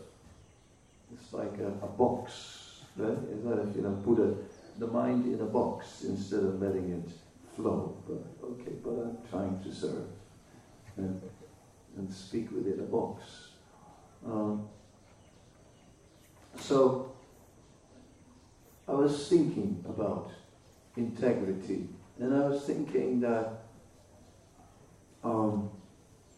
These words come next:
yeah, let, let that be,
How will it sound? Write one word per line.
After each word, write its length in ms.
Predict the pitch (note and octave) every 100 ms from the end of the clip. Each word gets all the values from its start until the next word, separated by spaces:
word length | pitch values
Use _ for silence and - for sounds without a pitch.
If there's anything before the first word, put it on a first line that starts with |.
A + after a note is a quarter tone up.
| - - - - - - - - - - - - - - - - - - - - - - - -
yeah, 160 | D#3
let, 460 | D3 C#3+ D3+ - C#3+
let 220 | D3 -
that 280 | D#3+ D3+ -
be, 420 | C#3 B2 -